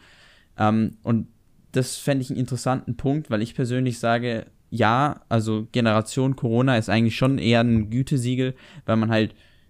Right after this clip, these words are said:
sagt, die Leute haben das Ganze selber durchstanden, also haben das selber durchlebt und haben's trotzdem geschafft, irgendwie durchzukommen. Auf der anderen Seite verlieren wir halt auch massiv Stoff,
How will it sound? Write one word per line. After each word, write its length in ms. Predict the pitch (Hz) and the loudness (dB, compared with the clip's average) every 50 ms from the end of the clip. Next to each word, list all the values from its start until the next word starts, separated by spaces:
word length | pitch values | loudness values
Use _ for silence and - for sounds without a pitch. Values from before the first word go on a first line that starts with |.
| _ | _
sagt, 380 | _ - 117 113 123 127 - - | _ 0 2 2 2 2 0 0
die 40 | 120 | 2
Leute 300 | 110 117 123 123 - 127 | 4 4 4 4 2 2
haben 100 | 123 117 | 4 4
das 220 | 117 113 - - | 2 2 0 2
Ganze 260 | 120 117 117 113 113 | 2 2 4 4 2
selber 380 | 104 101 113 113 131 131 135 117 | 2 4 6 6 6 6 4 4
durchstanden, 480 | 110 117 - - - 120 127 - 123 120 | 4 2 0 2 0 0 0 2 0 0
also 160 | 110 104 117 | 0 2 2
haben 80 | 113 | 0
das 140 | 110 107 - | 0 0 0
selber 240 | - 117 113 113 107 | 0 0 2 2 2
durchlebt 640 | 104 110 - - 110 107 117 139 135 - _ - _ _ _ - | 0 0 -2 0 0 2 2 2 0 -4 _ -20 _ _ _ -4
und 400 | - 113 110 110 110 110 - - - - - _ _ - | 0 2 2 2 2 0 -2 -6 -16 -20 -20 _ _ -2
haben's 220 | - 117 113 - | -2 -2 0 0
trotzdem 320 | - 135 139 135 - 139 | 0 0 0 0 0 -2
geschafft, 340 | 123 117 - 127 117 - - | -2 0 0 0 -2 0 -2
irgendwie 240 | - 120 113 107 107 | -4 -2 -2 -2 -2
durchzukommen. 840 | 101 120 135 135 - - 147 - - 139 135 139 139 143 151 160 - _ _ _ _ _ _ _ _ _ _ | 0 0 -2 -2 -2 -6 -10 -4 -2 0 0 2 0 -2 -2 -6 -8 _ _ _ _ _ _ _ _ _ _
Auf 180 | - 117 110 | -2 -2 0
der 120 | - 131 120 | 2 4 4
anderen 200 | 131 139 139 131 | 4 4 2 4
Seite 300 | 123 127 123 120 - 120 | 4 4 2 2 0 -4
verlieren 340 | - - 120 117 123 131 127 | 0 0 2 2 2 2 0
wir 80 | 120 | 0
halt 160 | 123 107 - | 0 -2 -2
auch 120 | 85 107 110 | -2 -4 -2
massiv 440 | 110 113 131 139 - - 123 113 - | -2 -4 -4 -4 -6 -6 -6 -6 -6
Stoff, 500 | - - - 123 139 165 - - - | -8 -2 0 0 0 0 -2 -8 -20